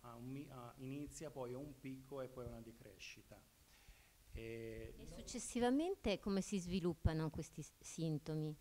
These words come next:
Speaker 1: Ecco, eh, si sviluppano perché appunto non essendoci, non, non essendoci questo processo vibrazionale,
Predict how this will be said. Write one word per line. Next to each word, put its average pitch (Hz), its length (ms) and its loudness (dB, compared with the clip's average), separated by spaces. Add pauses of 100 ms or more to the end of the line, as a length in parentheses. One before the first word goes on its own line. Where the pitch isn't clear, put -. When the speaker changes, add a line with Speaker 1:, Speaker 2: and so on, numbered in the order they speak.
(140)
Speaker 1:
Ecco, 127 340 -10
eh, 131 400 -4
si 151 140 -6
sviluppano 170 460 -4
perché 139 360 -4
appunto 120 340 -4
non 139 160 -4
essendoci, 165 600 -4
non, 135 160 -4
non 139 340 -8
essendoci 170 440 -6
questo 127 340 -6
processo 123 500 -8
vibrazionale, 113 920 -8